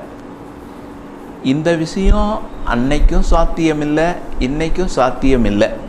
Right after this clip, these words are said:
பார்த்தீங்கன்னா ஒரு பெரிய இடத்த வேணா பிடிக்கலாம் அப்படின்னு சொல்லலாம். இன்னைக்கு பார்த்தீங்கன்னா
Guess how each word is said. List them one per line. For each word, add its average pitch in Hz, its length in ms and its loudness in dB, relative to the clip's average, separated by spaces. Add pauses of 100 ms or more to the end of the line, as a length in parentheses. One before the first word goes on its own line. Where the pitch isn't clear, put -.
(1200)
பார்த்தீங்கன்னா 202 680 2 (460)
ஒரு 113 200 2
பெரிய 226 440 0
இடத்த 226 280 2
வேணா 220 360 0
பிடிக்கலாம் 196 480 0 (120)
அப்படின்னு 135 280 -2
சொல்லலாம். 139 400 2 (1500)
இன்னைக்கு 139 440 -4
பார்த்தீங்கன்னா 131 720 2